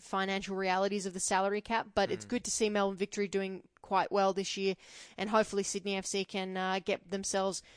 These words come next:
Speaker 1: slightly closer to that race for one of the top two spots from their group.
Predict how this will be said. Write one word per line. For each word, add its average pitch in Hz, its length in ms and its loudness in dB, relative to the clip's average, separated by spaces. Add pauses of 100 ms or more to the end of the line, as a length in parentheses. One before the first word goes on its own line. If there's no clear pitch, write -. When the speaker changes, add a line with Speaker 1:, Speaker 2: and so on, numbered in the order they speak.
(120)
Speaker 1:
slightly 208 460 4
closer 196 420 0
to 180 60 -10
that 180 200 -2
race - 280 -4
for 175 120 -10
one 190 220 -8
of 180 60 -8
the 185 80 -12
top - 240 -12
two - 100 -10
spots - 300 -8
from 175 140 -14
their 170 120 -10
group. - 200 -12